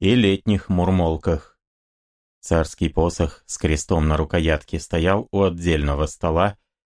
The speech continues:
где сияла алмазами шапка Мономаха. Дьяков в палате не было. Кинув бараньи шапки на лавке, не доходя царской приёмной, бороздя атаманскими и ясаульскими посохами по полу,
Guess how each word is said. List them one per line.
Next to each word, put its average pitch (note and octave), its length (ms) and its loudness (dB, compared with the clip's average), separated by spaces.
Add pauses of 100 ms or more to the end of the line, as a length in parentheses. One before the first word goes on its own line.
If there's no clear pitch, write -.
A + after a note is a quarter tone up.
(240)
где F2+ 280 2
сияла A#2+ 480 2
алмазами G2+ 640 2
шапка - 400 -2
Мономаха. D#2+ 760 -2 (580)
Дьяков E2+ 800 0
в - 120 -20
палате F#2 480 0
не D#2 220 2
было. D2 380 -2 (680)
Кинув B2 340 2
бараньи G2 440 2
шапки - 400 -2
на G2+ 160 2
лавке, G#2+ 520 -2
не F2+ 200 -2
доходя F2+ 440 0
царской F#2 520 -2
приёмной, F#2 540 2
бороздя E2 500 0
атаманскими G2 880 0
и G2+ 140 -2
ясаульскими G2 840 0
посохами F#2 600 -2
по A#2 200 -2
полу, D#2 340 -2